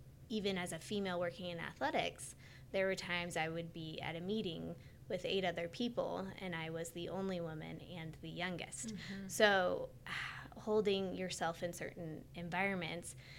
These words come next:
Speaker 1: And I truly was drawn to communities like, uh, women leaders in college sports. So where there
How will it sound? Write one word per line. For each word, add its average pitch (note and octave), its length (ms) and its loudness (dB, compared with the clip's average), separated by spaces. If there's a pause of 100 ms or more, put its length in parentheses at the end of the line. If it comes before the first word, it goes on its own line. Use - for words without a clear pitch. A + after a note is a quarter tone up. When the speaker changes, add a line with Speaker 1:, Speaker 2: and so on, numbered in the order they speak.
(220)
Speaker 1:
And F#3+ 580 6 (260)
I F#3 600 4
truly B3+ 560 6
was F#3+ 200 4
drawn F#3 480 2
to G3+ 560 4 (720)
communities F#3+ 840 2 (120)
like, F3+ 760 2 (360)
uh, F#3 40 -12 (500)
women G3 440 0
leaders F3+ 320 0
in F3 100 -4
college D#3+ 280 -6
sports. - 480 -8
So F#3 360 6 (800)
where G#3 600 8
there F3+ 460 4